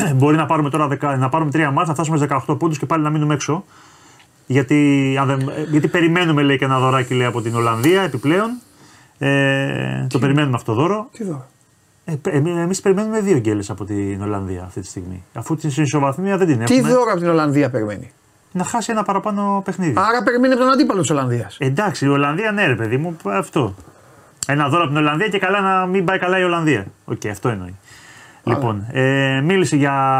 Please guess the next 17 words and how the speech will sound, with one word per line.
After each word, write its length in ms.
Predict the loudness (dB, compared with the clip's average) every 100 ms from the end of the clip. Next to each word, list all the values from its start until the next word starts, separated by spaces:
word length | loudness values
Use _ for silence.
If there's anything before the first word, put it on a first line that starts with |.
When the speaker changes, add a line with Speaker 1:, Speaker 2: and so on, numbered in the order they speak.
| 2 2 0
Speaker 1:
επειδή 360 | 0 2 2 2
Speaker 2:
Και 180 | -8 -6
μετά 140 | -2
εσείς 180 | 0 -2
θέλετε 200 | 0 0
ένα 100 | 0
καλή 180 | -2 -2
παίκτη. 240 | -4 -6 0
Ναι, 80 |
για 140 | 2 2
πες. 80 | 2
Speaker 1:
ρωτήθηκε, 440 | 2 0 0 -2 0
<laughs> 80 | 2
ρωτήθηκε 460 | 2 2 0 0 -2
και 120 | 0
για 160 | 0 0
παίκτες, 580 | -4 -2 -2 -2 -6